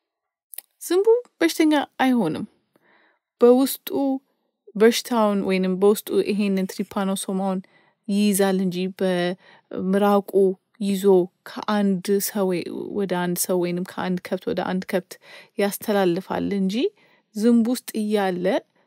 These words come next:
ይሄ ትሪፓኖሶማ ዝንቡን ወይም ጸጸውን አይጎዳውም። እስቲ ይሄንን እንመልከት። ይሄ ስዕል ትሪፓኖሶማ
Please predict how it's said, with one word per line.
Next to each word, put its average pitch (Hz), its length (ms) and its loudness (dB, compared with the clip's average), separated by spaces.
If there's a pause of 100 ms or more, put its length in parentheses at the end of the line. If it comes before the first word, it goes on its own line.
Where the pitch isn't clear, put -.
(120)
ይሄ 226 200 -2 (140)
ትሪፓኖሶማ 190 800 -4 (360)
ዝንቡን 214 520 0 (500)
ወይም 180 280 -4
ጸጸውን 202 540 0 (420)
አይጎዳውም። 196 580 2 (460)
እስቲ - 160 -10 (120)
ይሄንን 214 560 0
እንመልከት። - 640 -6 (1200)
ይሄ 226 180 0 (200)
ስዕል 226 440 -2 (440)
ትሪፓኖሶማ 220 800 -4